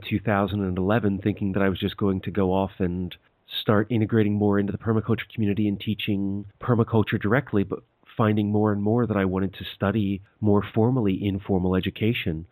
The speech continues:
and that experiential learning experience. And I just, overall, I was very, I'm still very thankful for the teacher training experience and what it taught me about myself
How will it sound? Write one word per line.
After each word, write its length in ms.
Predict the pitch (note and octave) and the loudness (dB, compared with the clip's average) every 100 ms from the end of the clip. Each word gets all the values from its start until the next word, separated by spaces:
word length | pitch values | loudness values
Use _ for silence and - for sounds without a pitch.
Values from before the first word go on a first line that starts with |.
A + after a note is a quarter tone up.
| _ | _
and 180 | G2+ F#2 | -2 0
that 120 | G2 | 0
experiential 960 | F#2+ - A#2 G2 G2 B2+ - G2 E2+ F2+ _ _ _ | 0 -6 0 2 2 0 0 -2 -2 -8 _ _ _
learning 360 | G#2 A2+ D#3 B2+ | 0 4 4 2
experience. 640 | F2 - F#2 E2 D#2 E2 - - _ _ _ _ _ | -4 -4 -2 -2 -2 -6 -10 -20 _ _ _ _ _
And 260 | G2+ F#2 G2 | -2 0 0
I 80 | |
just, 260 | G2 A2 - - | 0 0 -2 0
overall, 540 | - D3 C3+ A#2+ A#2 G#2 | 4 6 6 6 4 2
I 160 | A2 G#2 | 2 0
was 200 | G2 F#2 | 0 -2
very, 420 | A2 G#2 G2+ G#2 G2+ _ _ _ _ - | -2 0 0 -4 -12 _ _ _ _ -12
I'm 180 | F#2 F2 - | -10 -10 -6
still 380 | - A#2 F2 E2 | 0 2 0 -4
very 400 | G#2+ A2 G#2 G2 - | 0 2 4 2 0
thankful 560 | A#2 A#2+ A#2 G2+ E2+ - | 0 0 -2 -4 -4 -2
for 160 | G#2 F#2+ | -2 0
the 100 | F#2+ | -2
teacher 340 | - C3 C3+ | -4 -4 -4
training 540 | - G2+ F2+ F2 F2 - _ | -2 -4 -2 -6 -10 -16 _
experience 540 | A2 - - G2+ F#2 - | -6 -6 0 2 2 -2
and 100 | F#2 | -2
what 140 | F#2 | -2
it 120 | - | -2
taught 360 | - - G#2 - | -6 0 0 0
me 360 | G#2 G#2+ G#2 - | -2 0 0 0
about 320 | G2+ F#2+ - | -2 -2 -2
myself 560 | F2+ F2+ - G2 F2 | -6 -8 -4 0 0